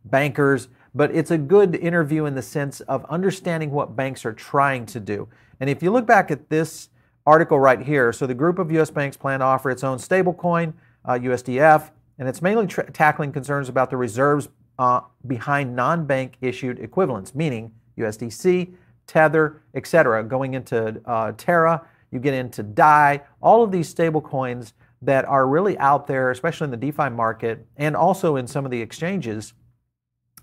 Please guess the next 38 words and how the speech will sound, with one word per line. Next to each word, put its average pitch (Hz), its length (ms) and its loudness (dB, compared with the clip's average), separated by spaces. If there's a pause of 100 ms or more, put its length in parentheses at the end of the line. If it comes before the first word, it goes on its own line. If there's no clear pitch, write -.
(140)
gaining 165 420 0
so 160 300 -2
much, 147 380 -4 (320)
uh, 113 360 0 (180)
traction 185 600 -2
because 139 460 -4
of 135 280 -4
the 117 80 -4
pure 160 420 -2
and 123 220 -8
simple 143 520 -6
aspect 120 560 -4 (200)
of 117 180 -4
yields. 110 540 -4 (300)
Yields, 151 400 2
of 123 200 -10
course, 135 320 -2
are 120 280 -6
killing 139 580 -4 (340)
the 131 60 -6
banking 147 400 -2
industry, 127 460 -6
industry 135 340 -4
right 120 200 -2
now. 131 160 -2
I'm 120 100 -6
doing 165 200 -4
some 143 200 -8
research 139 560 -4
on 127 140 -4
this 120 140 -8
very 135 260 -2
topic, 131 480 -6
and 131 120 -10
there 147 140 -2
is 127 100 -6
a 127 60 -4
lot 127 540 0